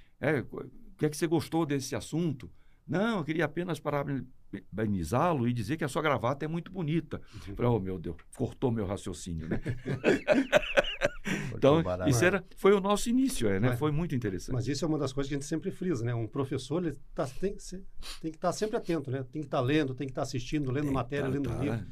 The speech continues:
Speaker 2: Não pode parar no tempo, porque
Speaker 1: Porque ele
Speaker 2: senão
Speaker 1: não sabe o que é que vão
Speaker 2: o que vai,
Speaker 1: perguntar pra
Speaker 2: o que
Speaker 1: ele
Speaker 2: vai
Speaker 1: na
Speaker 2: acontecer?
Speaker 1: hora, então tem que tá pronto pra responder.
Speaker 2: Eu tava
Speaker 3: Então.
Speaker 2: dando uma aula de, só fazer uma parte, né? Tava dando uma aula de física uma vez sobre condições atmosféricas.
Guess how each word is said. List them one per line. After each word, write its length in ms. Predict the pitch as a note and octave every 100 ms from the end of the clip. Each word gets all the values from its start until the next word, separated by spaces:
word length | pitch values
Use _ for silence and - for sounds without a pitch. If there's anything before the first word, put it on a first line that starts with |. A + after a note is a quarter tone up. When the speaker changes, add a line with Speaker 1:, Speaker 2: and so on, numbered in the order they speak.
| - -
Speaker 2:
Não 140 | C#3
pode 220 | D3 E3
parar 200 | C3 C#3
no 120 | C3 A#2+
tempo, 240 | A#2+ B2+
porque 80 | C3
Speaker 1:
Porque 120 | A#2+ D3+
ele 100 | D3+
Speaker 2:
senão 180 | D#3
Speaker 1:
não 40 | C3+
sabe 360 | - C#3+ D3 B2
o 40 |
que 80 | B2+
é 40 |
que 100 | -
vão 140 | G#2+ B2
Speaker 2:
o 20 |
que 60 |
vai, 80 | B2
Speaker 1:
perguntar 300 | G#2+ G#2 A#2+
pra 140 | A#2 G#2+
Speaker 2:
o 20 |
que 60 | A#2
Speaker 1:
ele 80 |
Speaker 2:
vai 80 | D3
Speaker 1:
na 80 | A#2+
Speaker 2:
acontecer? 200 | G#2+ B2+
Speaker 1:
hora, 220 | G3 E3+ -
então 200 | G#2+ C#3+
tem 120 | D#3+
que 60 |
tá 140 | - F3+
pronto 260 | D#3 D#3 -
pra 80 |
responder. 560 | D#3+ E3 - D#3+ E3 D3 -
Speaker 2:
Eu 100 | -
tava 180 | A#2+ C3
Speaker 3:
Então. 100 | A#2+ C3
Speaker 2:
dando 140 | D3+ C#3+
uma 120 | C3+
aula 160 | C#3+
de, 200 | B2 G#2 F2
só 160 | C3+
fazer 160 | B2 B2
uma 140 | A#2+
parte, 320 | A#2+ C#3+ D#3
né? 100 | C3
Tava 160 | C#3+ B2+
dando 140 | C#3+
uma 100 | C#3
aula 100 | C#3+
de 100 | C3+
física 380 | B2 D3+ D3+ A#2+
uma 120 | C3
vez 180 | A#2+ D3
sobre 480 | - B2 A#2 G#2+ G2 - - -
condições 400 | C#3+ B2 D3 C3+
atmosféricas. 840 | C3 B2+ B2 D3+ F3+ G#3 G#3 -